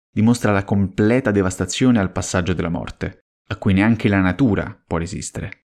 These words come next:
Ne parlerò meglio in un post di approfondimento sulle pagine social del podcast. La danza macabra è un leitmotiv simile al trionfo della morte, anche se meno drammatico. Il soggetto è la morte stessa,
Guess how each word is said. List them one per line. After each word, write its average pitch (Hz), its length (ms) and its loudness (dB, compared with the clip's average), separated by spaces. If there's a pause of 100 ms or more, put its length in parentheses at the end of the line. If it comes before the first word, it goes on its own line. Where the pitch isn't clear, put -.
(540)
Ne 165 140 4
parlerò 92 400 4
meglio 87 360 2
in 87 60 0
un 85 140 -2
post 87 320 -2
di 95 80 0
approfondimento 85 760 -2
sulle 90 240 -2
pagine 90 360 0
social 87 400 -2
del 82 160 -6
podcast. - 600 -10 (1400)
La 107 180 2
danza 127 320 2
macabra 95 640 0
è - 80 -2
un 101 160 4
leitmotiv 104 680 2
simile 113 540 2
al 87 120 -2
trionfo 92 400 0
della 90 160 2
morte, 87 680 -2
anche 147 220 0
se 98 220 4
meno 92 320 2
drammatico. 82 600 -6 (680)
Il 110 60 0
soggetto 120 540 0
è 101 100 -2
la 95 140 0
morte 90 280 -2
stessa, - 640 -8